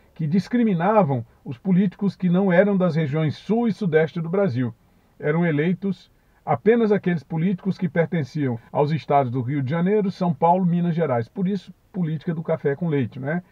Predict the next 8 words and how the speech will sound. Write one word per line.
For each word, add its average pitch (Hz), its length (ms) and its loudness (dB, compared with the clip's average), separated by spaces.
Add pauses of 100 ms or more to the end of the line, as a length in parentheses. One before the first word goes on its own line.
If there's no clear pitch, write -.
(320)
Quer 139 120 0
dizer, 117 380 -2 (440)
São 151 220 -4
Paulo, 214 460 4 (300)
a 123 100 -12
produção 170 440 0
de 170 80 0
café, 139 460 0